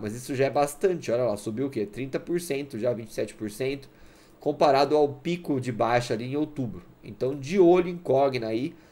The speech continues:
que quem não tiver posicionado deve perder o bonde aí, tá bom? Não é recomendação de nada,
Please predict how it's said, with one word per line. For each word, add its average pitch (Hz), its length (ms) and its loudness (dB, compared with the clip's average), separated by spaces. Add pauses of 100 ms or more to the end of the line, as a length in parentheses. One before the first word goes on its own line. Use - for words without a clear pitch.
(180)
que 196 300 -2 (160)
quem 160 140 2
não 180 120 0
tiver 151 260 2
posicionado 151 600 0
deve 147 300 2
perder 139 400 4
o 151 40 2
bonde 139 480 0
aí, 120 140 4
tá - 200 -12
bom? 127 160 0
Não 151 120 0
é 151 40 2
recomendação 127 480 -2
de 143 140 -4
nada, 131 320 -2